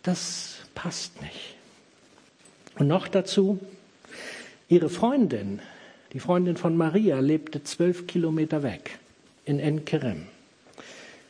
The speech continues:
Sie hätten ganz sicher dort, weil da war sie ein paar Monate vorher,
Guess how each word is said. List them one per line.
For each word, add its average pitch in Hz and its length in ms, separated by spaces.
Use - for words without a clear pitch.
Sie - 140
hätten 160 580
ganz 160 320
sicher 135 480
dort, 143 520
weil 135 140
da 139 140
war 185 140
sie 165 120
ein 156 80
paar 165 160
Monate 160 400
vorher, 131 500